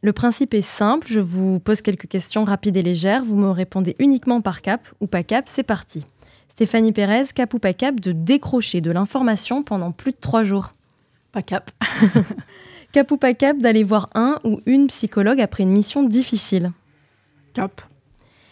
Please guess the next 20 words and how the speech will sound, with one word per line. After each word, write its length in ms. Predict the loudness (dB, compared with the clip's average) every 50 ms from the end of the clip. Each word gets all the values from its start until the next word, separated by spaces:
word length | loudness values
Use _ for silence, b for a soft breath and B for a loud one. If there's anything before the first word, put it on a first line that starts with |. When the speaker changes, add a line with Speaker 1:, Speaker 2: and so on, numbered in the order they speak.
| b b b b b b b
Speaker 1:
Cap 160 | 0 2 4
ou 80 | 2 2
pas 160 | 2 2 2
cap 260 | 2 0 0 0 -2 -6 -4
d'encourager, 840 | 0 2 2 2 2 0 0 2 2 2 2 2 2 4 4 4 4
euh, 380 | 4 4 4 2 2 2 0 0
vos 260 | 2 4 4 4 4
enfants, 300 | 4 2 0 0 0 0
alors 200 | 2 2 2 2
en 60 | 2
l'occurrence, 600 | 0 0 -2 -2 -2 0 0 2 0 0 0 -2
euh, 100 | -4 -2
votre 280 | -2 -4 -4 -2 -2 -2
Speaker 2:
Ah. 40 | -4
Speaker 1:
fils, 340 | -2 0 2 2 2 0 -2 -6
d'exercer 800 | -6 -4 0 2 2 2 2 2 2 0 0 0 -2 -2 -2
votre 280 | -2 -2 -4 -2 0 0
métier ? 380 | 2 2 0 0 -2 -4 -4 -4 -10 _ _ _ _ _ _ _ _ _ _ _ _ -4
Speaker 2:
Pas 100 | -4 -4
cap. 300 | -4 -4 -8 -8 -10